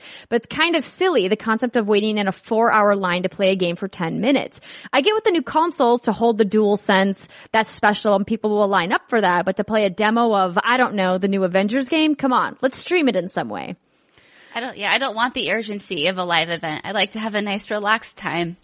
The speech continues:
Speaker 1: <laughs>
Speaker 2: I don't wanna wait four hours in a line.
Speaker 1: No, I, I'm with you, but I think that he's being a little bit reductive,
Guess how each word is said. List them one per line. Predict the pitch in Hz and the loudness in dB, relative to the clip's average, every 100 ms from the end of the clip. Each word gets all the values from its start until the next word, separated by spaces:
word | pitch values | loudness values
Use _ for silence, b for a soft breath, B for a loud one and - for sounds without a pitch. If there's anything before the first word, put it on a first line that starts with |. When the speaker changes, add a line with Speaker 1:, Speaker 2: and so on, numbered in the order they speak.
| - | -10
Speaker 1:
<laughs> | - | -2
Speaker 2:
I | 247 - 330 - 440 - 330 | -2 0 0 2 0 2 0
don't | 269 302 | 0 0
wanna | 302 311 | 0 0
wait | 262 - | -4 -4
four | - | -4
hours | 226 202 202 208 | 0 2 2 -2
in | 190 | -6
a | 185 | -6
line. | 180 185 208 202 B B B 285 262 220 | -6 -6 -6 -10 B B B -10 -8 -2
Speaker 1:
No, | 294 427 | 0 2
I, | 440 294 320 294 | 2 2 0 0
I'm | 370 370 | 0 2
with | 381 330 | 0 2
you, | 269 247 | 2 2
but | 277 | 2
I | 302 | 0
think | - 370 403 - | 0 -2 -4 -2
that | 320 277 262 - - _ _ _ _ _ | 0 2 0 -6 -20 _ _ _ _ _
he's | 247 311 359 320 - _ - 226 | -6 0 0 0 -8 _ -6 -2
being | 302 285 277 262 254 | 0 2 2 0 0
a | 262 | 0
little | 240 247 277 277 247 | 2 2 2 2 2
bit | 233 196 | 0 2
reductive, | 202 185 180 240 285 359 - | 2 2 2 2 2 0 -4